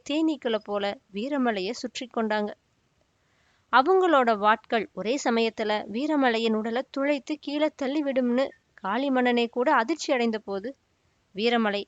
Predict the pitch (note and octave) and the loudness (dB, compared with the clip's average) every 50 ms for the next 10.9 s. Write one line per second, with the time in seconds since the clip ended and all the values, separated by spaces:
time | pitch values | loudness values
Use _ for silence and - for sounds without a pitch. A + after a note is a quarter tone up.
0 | _ _ - A#3+ A3+ A3+ A3 A3 A#3+ _ - D4+ D#4+ E4+ D#4+ - D4 B3+ A#3+ A3+ | _ _ -4 0 0 0 0 -2 -4 _ 2 4 4 4 2 0 0 2 0 0
1 | - - A3 G3+ G3+ - G#3 G#3 - - - A#3 C#4 D#4+ E4+ E4+ D#4 A#3 A3+ - | 0 2 2 2 2 0 -6 -12 -10 -10 -8 -6 -2 -2 0 0 0 -2 -4 -6
2 | - - G3+ G3 G3+ G3+ - - A3+ C4+ _ - - D#4 C#4+ B3+ A3+ G#3 F#3 G#3 | -6 -8 -6 -6 -6 -6 -6 -6 -10 -10 _ -2 0 2 2 2 2 2 0 -2
3 | A#3+ B3+ _ - C4 A3 G#3 F#3 F#3 G#3 B3 A#3+ _ - G3+ G#3 A#3+ B3+ B3+ A#3 | -2 -4 _ -4 -4 -2 -2 -2 -4 -4 -6 -8 _ -6 -4 -2 -2 -2 -2 -2
4 | A3 A3 - A#3 G#3+ G#3 G3+ G3+ - _ _ _ _ _ _ _ _ _ _ _ | -4 -6 -6 -6 -6 -4 -6 -8 -8 _ _ _ _ _ _ _ _ _ _ _
5 | _ _ _ _ - F#3 G3+ A3+ - - - B3+ A#3 A3 A3 G#3+ G#3+ A3+ A#3 A3 | _ _ _ _ 0 2 2 2 0 0 -2 0 2 2 2 2 2 2 2 2
6 | A3 A#3 A3+ C#4+ C4 F#3 - G#3+ B3 D4 D#4+ D4 C4+ B3 G#3+ G3 G#3+ C4 B3 A#3 | 2 0 -2 -4 -6 -8 -6 -4 -2 0 0 2 2 2 0 0 0 0 -2 -2
7 | C4 - - D#4 C4+ B3+ B3 A#3 A3+ - - _ _ _ _ _ _ _ _ _ | -4 -4 -2 0 2 2 2 2 0 -2 -6 _ _ _ _ _ _ _ _ _
8 | _ _ _ _ _ _ _ - A#3+ A#3+ A#3 A#3 A3+ F3+ E3 F3+ A3 B3+ C#4+ D4+ | _ _ _ _ _ _ _ 0 2 4 4 4 2 0 -2 0 0 2 4 4
9 | E4 D#4+ C4+ B3+ B3+ A3 - B3 A#3 A#3+ - - F#3+ E3+ F#3 G#3 B3+ D4 D#4 C#4 | 4 4 4 2 2 0 0 -2 -2 -2 -2 -4 -4 -2 0 2 4 4 4 4
10 | B3+ C#4 C4 B3+ C4+ - - B3+ A#3 A#3+ C#4+ D#4 C#4 B3+ B3 B3 B3+ | 4 4 2 2 0 -4 -4 -6 -4 -2 0 0 2 2 2 2 0